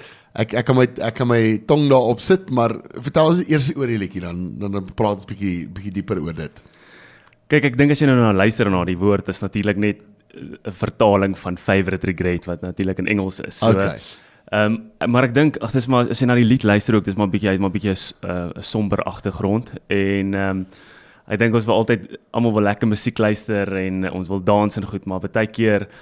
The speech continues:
Speaker 2: as ek nou terugdink hoe ek ook jonk was
Speaker 1: Hmm.
Speaker 2: en wat, waarna ek geluister het, mense het maar, mense het maar groeikurwes in jou lewe.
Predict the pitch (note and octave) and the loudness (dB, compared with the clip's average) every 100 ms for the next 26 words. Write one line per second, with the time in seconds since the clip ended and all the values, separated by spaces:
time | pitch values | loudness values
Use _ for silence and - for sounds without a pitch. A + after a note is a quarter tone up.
0 | - - G#2+ G#2 - A#2 A#2+ G#2 G#2+ G#2 | -20 -14 -6 -2 0 0 0 0 0 0
1 | A#2 F#2+ G#2 G#2+ G#2+ G#2+ - G2 F#2+ G2 | -2 -2 -2 -2 0 -2 -2 -4 -4 -4
2 | G#2 G#2+ G#2 G#2 G2 G2+ G#2 F2+ F#2+ F#2+ | -2 -2 -2 -2 -2 -2 -4 -2 -4 -4
3 | F#2+ F#2+ F#2 G#2 F#2+ G2 F#2+ F#2 - A#2 | -4 -2 -2 -4 -6 -4 -4 -6 -4 -2
4 | A2 - G2+ F#2+ F#2 F#2 F2 F#2+ F2+ F2 | -2 -2 -2 -4 -4 -4 -2 0 -2 -4